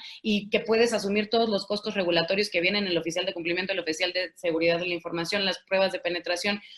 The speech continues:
los proveedores de esto, los reportes, los, todo eso, pero solo puedes levantarle a un solicitante cuarenta y ocho millones de pesos y se acabó. Entonces, ese tipo de cosas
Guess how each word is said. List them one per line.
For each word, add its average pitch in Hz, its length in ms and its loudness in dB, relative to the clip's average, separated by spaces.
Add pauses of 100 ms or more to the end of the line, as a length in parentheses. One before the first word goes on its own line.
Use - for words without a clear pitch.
los 208 160 0
proveedores 202 480 4
de 202 80 0
esto, 208 180 -4
los 220 140 0
reportes, 208 560 0
los, 214 200 -8 (120)
todo 311 260 6
eso, 302 320 4 (420)
pero 277 400 10 (480)
solo 247 340 6
puedes 226 200 6
levantarle 190 440 4
a 196 40 2
un 208 40 0
solicitante 185 680 0
cuarenta 170 400 2
y 202 60 2
ocho 208 220 0
millones 175 360 2
de 165 80 2
pesos 226 380 2
y - 80 -4
se 165 100 -4
acabó. 147 300 -2 (440)
Entonces, 247 560 2
ese 302 240 4
tipo 311 260 2
de 240 140 2
cosas 202 480 -2